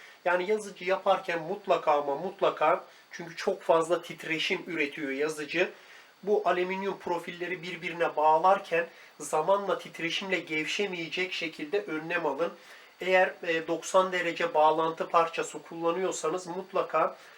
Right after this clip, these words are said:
e, kesik rondele ya da tırtırlı pul koyun, e, cıvataların arasına ki zamanla gevşemesin.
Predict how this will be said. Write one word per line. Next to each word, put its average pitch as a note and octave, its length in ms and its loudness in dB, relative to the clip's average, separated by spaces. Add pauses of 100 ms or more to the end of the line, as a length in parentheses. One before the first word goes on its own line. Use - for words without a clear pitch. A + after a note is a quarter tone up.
(240)
e, D#3 240 -4
kesik - 560 -8
rondele E3+ 540 -2
ya E3 180 2
da D#3+ 140 0
tırtırlı E3+ 640 -4
pul G3 300 -2 (220)
koyun, C#3 400 -4
e, C#3 260 -2
cıvataların D3 640 0
arasına E3+ 480 0
ki F#3 240 -6
zamanla E3 500 2
gevşemesin. D#3+ 840 -4